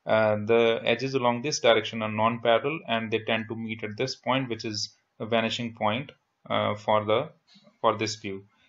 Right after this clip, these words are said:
Similarly, this is, uh, in this case also the horizontal and the vertical edges are parallel, whereas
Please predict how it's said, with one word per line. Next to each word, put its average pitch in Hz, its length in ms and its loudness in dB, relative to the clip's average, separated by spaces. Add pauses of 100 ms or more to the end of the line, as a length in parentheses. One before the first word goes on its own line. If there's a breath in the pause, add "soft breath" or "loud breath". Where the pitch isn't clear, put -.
Similarly, 147 600 4
this 131 200 0
is, 135 400 2
uh, 120 60 0
in 117 220 4
this 135 180 0
case 139 200 2
also 123 280 2
the 127 120 2
horizontal 110 500 2
and 120 120 -2
the 113 60 -2
vertical 110 380 -2
edges 104 220 0
are 107 120 2
parallel, 110 460 4
whereas 107 460 0